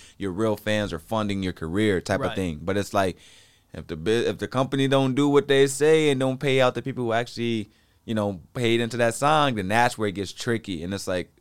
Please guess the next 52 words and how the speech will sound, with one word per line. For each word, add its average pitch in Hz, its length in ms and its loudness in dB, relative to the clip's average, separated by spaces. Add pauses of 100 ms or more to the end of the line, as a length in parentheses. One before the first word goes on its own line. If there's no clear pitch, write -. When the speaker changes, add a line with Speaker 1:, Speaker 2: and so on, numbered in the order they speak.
(120)
Speaker 1:
being 110 220 0
independent 101 560 -2
or 95 80 -2
being 101 240 -4
just 90 140 -8
an 85 80 -8
artist, 101 400 -2 (380)
you 156 120 -6
can't, 98 400 -6
how - 200 -12
you 131 160 -6
gonna 107 240 -6
be 92 100 -10
paying 101 240 -10
out 90 160 -10
people 92 220 -10
who 90 100 -10
bought 87 320 -2
in? 87 480 -4
You 135 140 2
know? 135 60 10
Speaker 2:
Yeah, 131 200 6
that's 170 260 6
the 147 120 2
thing. 123 180 0
It 135 140 4
has 180 240 6
to, 175 120 2
the, 147 240 2
the, 147 240 2
it 156 60 6
has 190 220 6
to 170 80 0
be 147 100 2
figured 135 380 2
out 123 100 4
in 127 120 2
a 123 40 0
way 123 180 2
that's 120 200 -4
doable. 139 340 2
But 127 160 0
if 180 240 4
you 175 80 2
could 165 380 2
get 131 160 0
a 120 40 0
situation 123 720 0
Speaker 1:
That'd 120 120 0
be 117 40 2
Speaker 2:
where 120 220 2
Speaker 1:
fire. 113 380 0